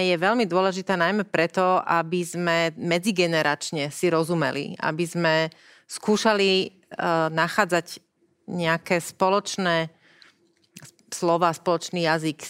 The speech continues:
spoločné... Teraz nechcem úplne povedať, že myslenie, lebo nie je teraz cieľom, aby sme všetci mysleli rovnako, ale aby sme si porozumeli. Aby sme rozumeli, e, čo žije tá, e,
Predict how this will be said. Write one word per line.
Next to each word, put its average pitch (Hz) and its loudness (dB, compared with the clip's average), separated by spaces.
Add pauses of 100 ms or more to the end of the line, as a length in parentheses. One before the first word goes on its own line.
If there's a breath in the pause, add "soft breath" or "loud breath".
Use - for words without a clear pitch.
(140)
spoločné... 160 -4 (600)
Teraz 175 -4
nechcem 185 -2
úplne 190 0
povedať, 175 2
že 165 -2
myslenie, 180 0
lebo 165 0
nie 170 2
je - -2
teraz 160 -2
cieľom, 165 0
aby 160 0
sme 160 -2
všetci 165 -6
mysleli 175 -2
rovnako, 180 0 (380 loud breath)
ale 185 2
aby 214 0
sme 226 2
si 214 -4
porozumeli. 165 -2
Aby 170 -8
sme 180 -2
rozumeli, 190 0
e, 185 -8 (600 loud breath)
čo 196 0
žije 185 2
tá, 160 2 (120)
e, 156 -6